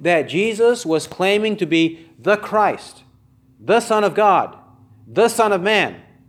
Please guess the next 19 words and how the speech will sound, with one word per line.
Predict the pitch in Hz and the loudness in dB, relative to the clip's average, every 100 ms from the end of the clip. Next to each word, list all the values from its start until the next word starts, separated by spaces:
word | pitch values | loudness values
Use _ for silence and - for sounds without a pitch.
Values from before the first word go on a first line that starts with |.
| _ - _ | _ -20 _
whatever | 143 165 190 220 240 | 0 2 4 2 0
term | 226 226 214 | 0 0 0
you | 208 | 2
want | 208 208 | 2 2
to | |
use, | 208 240 160 107 - - _ _ _ _ _ _ | 2 4 4 2 -12 -20 _ _ _ _ _ _
because | 151 156 170 160 | -4 0 0 0
he | 160 | -4
quoted | - - 220 247 240 226 202 - - | -6 2 4 6 4 0 -2 -18 -6
the | 151 | -4
messianic | 151 165 160 147 156 180 | 0 -2 -2 -4 -2 -2
passages | 180 170 156 151 151 160 - - - | -2 -4 -4 -6 -6 -6 -8 -20 -6
of | 131 107 | -6 -4
Daniel | 123 131 160 202 | -6 -4 -2 -4
seven | - 220 214 233 247 - - - - | 0 0 0 -2 -4 -12 -20 -20 -12
and | 131 127 | -8 -6
Psalm | 139 139 160 | -4 -4 -2
one | 214 | -2
ten. | 220 196 120 90 | -2 -4 -4 -8